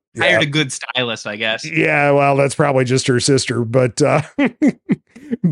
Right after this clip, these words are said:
Speaker 1: I know, her
Speaker 2: ultimately
Speaker 1: sister doesn't dress very well.
Speaker 2: No, no,
Speaker 1: She has
Speaker 2: she
Speaker 1: these weird ass brooches and stuff.
Speaker 2: Right, right. Well, she spends all her money on, uh, her sister's wardrobe then.
Speaker 1: <laughs> Yeah.
Speaker 2: <laughs> But, uh,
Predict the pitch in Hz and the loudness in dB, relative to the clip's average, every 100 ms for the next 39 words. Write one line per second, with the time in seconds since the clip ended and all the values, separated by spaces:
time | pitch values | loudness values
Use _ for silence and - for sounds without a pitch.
0 | 156 156 160 147 160 190 - 214 - - | 4 4 2 0 -2 -4 -4 -6 -8 -12
1 | 160 165 165 151 139 135 151 135 131 127 | -10 -10 -6 -2 -2 -2 0 0 0 0
2 | 123 160 131 135 175 330 349 233 165 175 | 0 0 -2 2 4 4 4 4 4 4
3 | 143 139 - 170 127 143 160 160 156 135 | 2 -2 -4 -6 -6 -4 0 0 0 -6
4 | 123 123 139 143 170 170 170 - 190 196 | -6 -4 -2 -2 -4 -4 -10 -6 -6 -6
5 | - - 151 127 107 - - - - 147 | -12 -10 0 0 0 -6 -10 -10 0 2
6 | 147 - - _ - 160 156 147 - 156 | 2 -2 -8 _ -2 2 2 2 0 0
7 | 170 143 135 127 117 117 117 113 107 104 | 2 2 4 4 2 2 2 0 0 -2
8 | 104 107 104 104 107 110 110 - 104 - | -4 -4 -2 0 0 0 -2 -2 -6 -8
9 | 95 107 113 110 - - 131 185 - 143 | -10 -10 -10 -8 -8 -8 -8 -4 -4 -4
10 | 113 131 311 - 294 - 285 - - - | -8 -4 -4 -2 -6 -4 -8 -6 -10 -10
11 | - _ _ 233 262 220 175 135 156 139 | -16 _ _ -8 -4 -2 -2 2 2 2
12 | - 156 143 139 | 2 2 4 2